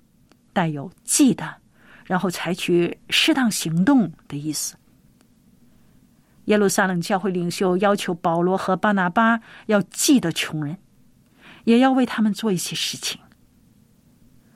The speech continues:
在这里，耶路撒冷教会的领袖对保罗分享了一项需要，然而这没有带有义务和规定的意思，这只是一项请求。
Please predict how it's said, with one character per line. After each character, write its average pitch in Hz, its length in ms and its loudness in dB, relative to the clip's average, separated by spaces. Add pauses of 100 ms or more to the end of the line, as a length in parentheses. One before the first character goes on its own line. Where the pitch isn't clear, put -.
(440)
在 - 180 2
这 370 140 2
里， 208 420 4 (560)
耶 403 100 4
路 349 140 4
撒 339 160 0
冷 233 160 2
教 254 160 0
会 214 160 -2
的 202 80 0
领 170 240 0
袖 202 500 2 (300)
对 370 100 6
保 160 360 -2
罗 175 320 2
分 381 240 2
享 160 240 0
了 185 180 -2 (120)
一 - 40 2
项 262 180 2
需 311 300 2
要， 285 240 2 (880)
然 320 180 4
而 302 160 2 (460)
这 381 180 2
没 294 180 6
有 233 220 2
带 226 200 4
有 185 280 2 (120)
义 285 200 6
务 226 360 4
和 202 260 0
规 330 240 4
定 339 180 6
的 208 80 2
意 185 240 -2
思， - 240 -4 (540)
这 370 100 2
只 220 200 0
是 208 200 2
一 185 80 0
项 196 340 -2 (140)
请 180 300 0
求。 - 400 -8